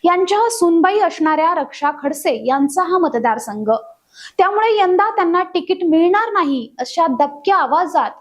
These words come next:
बोललं जात होतं. आणि तसं झालं तर राष्ट्रवादी शरदचंद्र पवार गट त्यांना तिथून तिकीट देणार होता, अशाही काही अफवा होत्या. मात्र या सगळ्या अफवा बुधवारी आलेल्या भाजपच्या दुसऱ्या यादीनं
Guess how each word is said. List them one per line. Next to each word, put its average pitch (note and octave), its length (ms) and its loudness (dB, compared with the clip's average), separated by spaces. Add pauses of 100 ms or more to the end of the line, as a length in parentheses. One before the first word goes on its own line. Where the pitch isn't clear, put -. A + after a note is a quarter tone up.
(120)
बोललं B3 320 0
जात A3 280 -2
होतं. A3+ 360 -4 (340)
आणि D#4 220 2
तसं D#4+ 200 0
झालं C#4+ 500 2
तर D4 180 2
राष्ट्रवादी F4+ 680 0
शरदचंद्र C#4+ 600 -2
पवार B3+ 360 0
गट B3 220 0 (380)
त्यांना C#4+ 300 2
तिथून E4 440 0
तिकीट D#4 420 0
देणार B3+ 340 0
होता, C4+ 380 -2 (300)
अशाही F#4+ 400 0
काही E4+ 420 0
अफवा C4+ 380 -2
होत्या. G#3 380 -2 (720)
मात्र G4+ 220 0
या A#4+ 340 0
सगळ्या G4+ 220 0
अफवा F4+ 400 -2
बुधवारी D#4+ 480 -2
आलेल्या D#4 420 0
भाजपच्या D4+ 600 -2
दुसऱ्या C#4+ 480 -2
यादीनं C#4 600 0